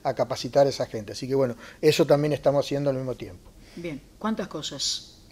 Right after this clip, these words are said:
Speaker 1: Sí.
Speaker 2: Te esperamos en cualquier momento, Daniel,
Speaker 1: Sí.
Speaker 2: seguimos informando, vamos a ampliar la semana que viene,
Speaker 1: Sí.
Speaker 2: ya si encaran la campaña,
Speaker 1: Ujú.
Speaker 2: de la gente que está acreditada, cómo va a
Speaker 1: Sí,
Speaker 2: estar,
Speaker 1: sí,
Speaker 2: em,
Speaker 1: sí, sí, sí.
Speaker 2: eh, recorriendo las calles, qué sectores,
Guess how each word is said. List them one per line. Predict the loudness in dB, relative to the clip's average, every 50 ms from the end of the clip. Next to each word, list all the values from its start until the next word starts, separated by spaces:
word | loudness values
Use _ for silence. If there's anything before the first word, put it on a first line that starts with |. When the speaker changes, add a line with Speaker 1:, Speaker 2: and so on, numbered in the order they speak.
| -20 -14 -6
Speaker 1:
Sí. | 0 4 6 8 6 6 4 -2 -12 -20 -20 -20 -20 -20 -20 -20 -20 -10 -4
Speaker 2:
Te | -4 -2
esperamos | -2 0 2 4 6 6 6 6 4 2 0 0
en | 0 0 -2 -2 -2 -2
cualquier | 0 0 0 2 0 0
momento, | 2 2 2 2 2 2
Daniel, | 2 2 4 4 6
Speaker 1:
Sí. | 10 10 10
Speaker 2:
seguimos | 10 8 6 2 0 -2 -2
informando, | -4 -4 0 0 2 2 4 4 4 6 6 6 4 4
vamos | 4 2 0 2 0 0 -2 0 0
a | 2 2 2 4 4 4 4 2
ampliar | 2 -2 -4 -2 2 4 4 4
la | 4 2
semana | 0 -2 -2 -2 -2 -2 0
que | 0 2
viene, | 2 4 4 2 2 0 0 -2
Speaker 1:
Sí. | -6 -10 -20 -20 -18 -4 0
Speaker 2:
ya | 0 2
si | 2 2 0 -2
encaran | -2 -2 0 0 2 2 2 2 0
la | 0 -2
campaña, | -2 -2 -4 -2 0 0 0 2 2 0 0 -2 -2 -4
Speaker 1:
Ujú. | -6 -8 -8 -10 -6 -4
Speaker 2:
de | 0 0
la | 2 2 2 0 -2
gente | -2 -4 -2 -2 -2 -2
que | -2
está | -2 -4 -4
acreditada, | -4 -2 -2 -2 -2 -4 -4 -2 -2 0 0 2 2 2 2 2 2
cómo | 0 0 0 0 0
va | 0
a |
Speaker 1:
Sí, | 2 2
Speaker 2:
estar, | 4 4 4
Speaker 1:
sí, | 2 0
Speaker 2:
em, | 0 -2 -4
Speaker 1:
sí, | -8 -10 -14
sí, | -16 -18
sí. | -16 -12
Speaker 2:
eh, | -8 -4 -2 -2 -2 -2
recorriendo | -2 -4 -2 -2 -2 -2 0 0 0 0
las | 0 0
calles, | -2 -2 0 0 2 0 0 -2 -8 -10 -18 -20 -20 -20 -20 -20 -20 _ -18 -12 -10 -10 -10 -12 -16 -20 -20 -16 -8 -2
qué | 0
sectores, | 0 0 0 -2 -2 0 2 4 6 6 4 2 -2 -8